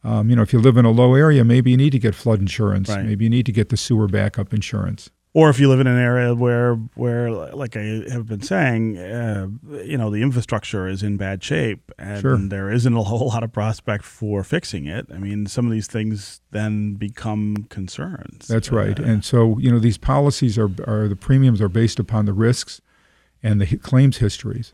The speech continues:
Speaker 1: So insurance companies are gonna be very reluctant to write a policy or provide the, the endorsement,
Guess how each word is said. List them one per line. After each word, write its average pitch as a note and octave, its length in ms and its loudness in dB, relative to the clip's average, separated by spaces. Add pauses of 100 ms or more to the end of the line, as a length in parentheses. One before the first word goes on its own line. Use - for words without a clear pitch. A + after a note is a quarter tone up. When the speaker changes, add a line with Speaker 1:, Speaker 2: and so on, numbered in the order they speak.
Speaker 1:
So A2 280 -6
insurance C3+ 400 2
companies A2 380 0
are F#2+ 40 -4
gonna A2 140 2
be G2+ 120 2
very A#2 220 0
reluctant A2 520 0
to G#2+ 120 -4
write A2 240 2
a G2+ 60 0
policy A2 520 -2
or G2+ 80 -2
provide G#2 500 -2
the, G2 200 0 (460)
the G2+ 200 0
endorsement, G#2 720 2